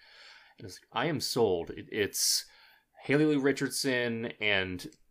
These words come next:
I'm talking about Columbus, Haley Lu Richardson and Parker Posey and John Cho and just so my jam. And it's set in a small town with a lot of mid-century architecture, much like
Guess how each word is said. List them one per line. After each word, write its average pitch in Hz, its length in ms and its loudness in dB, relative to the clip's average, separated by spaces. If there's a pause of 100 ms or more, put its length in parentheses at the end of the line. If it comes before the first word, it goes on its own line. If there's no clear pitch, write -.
(220)
I'm 117 80 -2
talking 107 160 2
about 92 160 0 (160)
Columbus, 98 580 -4
Haley 127 220 2
Lu 120 120 2
Richardson 107 720 -2 (140)
and 90 360 -2
Parker 113 300 -2
Posey 98 680 -4
and 95 200 -6
John 95 280 -2
Cho 90 560 -2
and 90 160 -10
just - 420 -10 (460)
so 151 280 2
my 139 160 2
jam. 107 460 -4 (180)
And 113 100 0
it's 101 140 0
set 113 340 0
in 107 200 -4
a 92 360 -4 (140)
small 113 420 0
town 107 300 0
with 101 100 -6
a 92 60 2
lot 95 180 2
of 98 80 -2
mid-century 98 640 -2
architecture, 95 680 -4
much 120 280 0
like 131 240 2